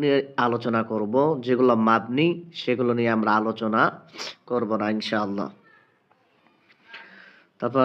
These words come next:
দেখতে পাচ্ছেন ওয়াআন, ওয়াইশাতা।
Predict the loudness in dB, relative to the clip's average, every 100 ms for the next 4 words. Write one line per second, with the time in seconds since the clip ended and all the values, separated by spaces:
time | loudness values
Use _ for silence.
0 | 4 2 4 4 2 0 -2 0 0 2
1 | 6 8 8 8 8 8 4 0 -8 -20
2 | -20 -20 -20 -20 _ _ _ _ _ _
3 | _ _ _ _ _ -10 -2 2 4 6
4 | 4 4 4 2 0 2 2 2 2 2